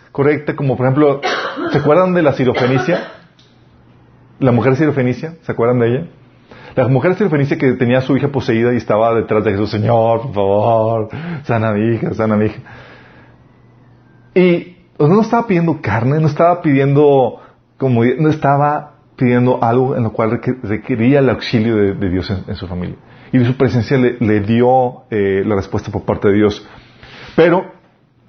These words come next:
pero no es que estés luchando con Dios para, para obtener algo que, que Dios no quiera darte. No es, esa es la razón de la persistencia. Si no es eso, si no estás tratando de convencer a Dios de que te dé algo que Él no quiere y la persistencia es para con-, conseguirlo,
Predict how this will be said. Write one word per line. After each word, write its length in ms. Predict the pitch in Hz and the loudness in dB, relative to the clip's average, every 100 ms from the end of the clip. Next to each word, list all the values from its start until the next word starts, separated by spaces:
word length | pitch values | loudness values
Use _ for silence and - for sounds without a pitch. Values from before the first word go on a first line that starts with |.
| _ _ - - - - _ _ _ | _ _ -20 -20 -20 -20 _ _ _
pero 160 | 175 | 2
no 160 | 185 226 | 4 4
es 120 | 240 | 2
que 100 | - | -2
estés 260 | - 220 220 | -4 -4 -2
luchando 340 | 214 190 185 | -2 0 0
con 140 | 180 160 | 2 2
Dios 160 | 165 | 4
para, 400 | 175 170 170 135 | 2 2 2 0
para 160 | 160 147 | 0 0
obtener 320 | 147 143 151 | 0 0 2
algo 220 | 156 165 | 2 0
que, 400 | 160 139 139 - | 0 0 0 -2
que 140 | - 123 | -2 2
Dios 140 | 147 | 2
no 120 | 139 | 2
quiera 220 | 156 156 | 2 2
darte. 400 | 151 151 - 143 - - - | 2 0 -4 -10 -10 -20 -6
No 320 | 143 143 180 202 | 2 4 6 4
es, 180 | 202 | 2
esa 280 | - 170 180 | 0 -2 0
es 60 | 175 | 2
la 80 | 160 | 2
razón 360 | 143 - 160 | 0 -2 2
de 80 | 170 | 2
la 140 | 143 | 2
persistencia. 640 | 139 104 101 110 90 - - _ _ _ _ _ _ _ _ - _ _ - | 0 -2 -4 -4 -6 -8 -20 _ _ _ _ _ _ _ _ -20 _ _ -6
Si 160 | - | 0
no 80 | 233 | 0
es 140 | 247 | 2
eso, 280 | 175 - - - _ _ _ _ _ _ _ | -2 -2 -8 -18 _ _ _ _ _ _ _
si 140 | - 170 | 0 2
no 60 | |
estás 160 | 185 202 | 2 0
tratando 300 | 202 208 208 | 0 2 2
de 40 | |
convencer 400 | 208 151 139 160 | 2 0 0 0
a 120 | 185 151 | 0 2
Dios 340 | 139 147 156 | 4 4 2
de 100 | 160 | -2
que 100 | - | -4
te 120 | - | -2
dé 80 | 127 | 0
algo 180 | 143 143 | 0 0
que 100 | 139 | -2
Él 80 | 135 | -2
no 140 | 135 | -4
quiere 440 | 127 123 135 143 - - - | -2 0 0 -4 -14 -20 -6
y 80 | 131 | 0
la 80 | 123 | 0
persistencia 360 | 123 120 120 139 | 0 -2 -2 -2
es 80 | |
para 140 | 143 123 | -2 -2
con-, 260 | 113 110 | -2 -4
conseguirlo, 520 | - 104 107 120 131 | -6 -2 0 0 -2